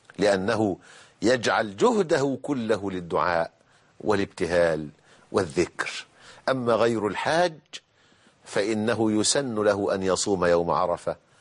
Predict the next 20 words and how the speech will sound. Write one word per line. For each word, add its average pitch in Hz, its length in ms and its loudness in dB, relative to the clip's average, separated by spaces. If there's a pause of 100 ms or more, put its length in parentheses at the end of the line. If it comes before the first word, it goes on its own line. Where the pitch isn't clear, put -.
(220)
فرسول 107 500 0
الله 104 300 0
صلى 101 300 -2
الله 101 320 0
عليه 104 120 0
وسلم 131 180 -4
أخبر 160 500 -2 (600)
أنه 139 360 2
يحتسب 151 600 0
على 175 240 4
الله 214 440 4 (540)
أن 147 280 0
صيام 156 520 2
يوم 156 280 2
عرفة 190 400 2 (280)
يكفر 113 540 -4
سنتين، 85 600 -2 (260)
سنة 131 400 0
ماضية 110 680 0 (760)
وسنة 92 460 0